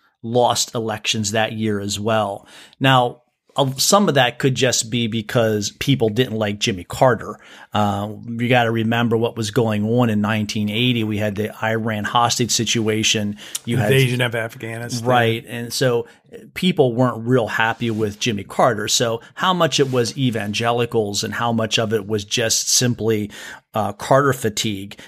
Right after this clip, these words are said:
Speaker 1: and the economy was crappy in the nineteen seventies. You had stagflation. But Reagan does a great job of pulling this coalition together and really it
Speaker 2: And
Speaker 1: ha-
Speaker 2: expanding the coalition.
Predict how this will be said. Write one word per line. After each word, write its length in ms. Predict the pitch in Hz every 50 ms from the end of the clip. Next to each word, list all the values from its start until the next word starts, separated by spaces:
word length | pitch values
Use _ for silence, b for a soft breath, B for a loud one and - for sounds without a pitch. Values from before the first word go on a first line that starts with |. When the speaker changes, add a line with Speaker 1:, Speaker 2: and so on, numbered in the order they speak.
| B _ -
Speaker 1:
and 380 | 123 120 117 117 113 110 107
the 80 | 104 104
economy 540 | 104 - - 131 123 123 123 117 117 113 110
was 340 | 104 107 101 98 101 -
crappy 480 | - - - - 123 110 110 - - 120
in 40 | 107
the 80 | 107
nineteen 460 | 107 107 107 107 107 104 - - 104 98
seventies. 640 | - - 135 127 127 120 127 117 110 113 113 107 -
You 80 | 104
had 220 | 95 - 110 104 101
stagflation. 920 | - - - 113 104 101 98 - - 123 127 131 123 - 135 107 98 101 B B B B B B B B B
But 300 | 131 117 151 147 143 147
Reagan 800 | 143 135 123 123 135 139 175 202 196 151 151 135 127 123 117 110 - _ _ _ 123
does 320 | 110 139 131 131 127 - -
a 140 | 120 120 117
great 600 | 110 104 113 113 113 127 127 135 131 - - 127
job 640 | 104 101 120 117 117 117 113 107 101 101 101 104 B B B B _
of 280 | - 123 110 - - -
pulling 440 | - - 147 151 165 170 170 151
this 180 | 135 127 120 -
coalition 720 | - - - 127 123 117 113 107 120 113 - - 113 104
together 640 | - 110 104 110 110 110 117 110 113 104 104 113 131 b b b b b _ -
and 320 | 139 139 139 135 135 123
really 520 | 135 170 214 202 170 151 139 135 135 - _ _ _ -
it 100 | 160 165
Speaker 2:
And 80 | 185 190
Speaker 1:
ha- 40 |
Speaker 2:
expanding 580 | 180 - - - - - 214 262 311 147 110 101
the 80 | 98 98
coalition. 640 | - - 135 98 101 104 - - - - - -